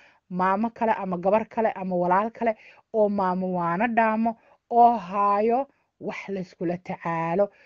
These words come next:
Waayo qof walba qof loo fahmi karaa, sax? Shimbirba shimbirkiisoo la duulahaa la yidhi.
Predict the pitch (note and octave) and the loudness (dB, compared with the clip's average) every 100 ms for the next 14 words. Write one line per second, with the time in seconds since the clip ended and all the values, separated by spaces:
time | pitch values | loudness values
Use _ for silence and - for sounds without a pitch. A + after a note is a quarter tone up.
0 | _ F#3 F#3+ F#3+ D4+ - B3 G#3+ A3 A3 | _ -2 0 2 2 2 0 -2 -6 -2
1 | G3 F3+ G3 F3+ F3+ F3 F3 - C#4+ - | -2 -2 -6 -6 -6 -2 -2 0 0 -2
2 | _ _ _ - - G#3 G#3 F#3 - F4 | _ _ _ -10 -6 -4 -4 -4 -4 -4
3 | E4+ D#4+ A#3+ - F#3 E3+ D#3+ D#3 D#3+ C#3+ | -4 -6 -6 -2 -2 -2 -4 -8 -8 -10
4 | E3+ E3 E3+ | -12 -12 -12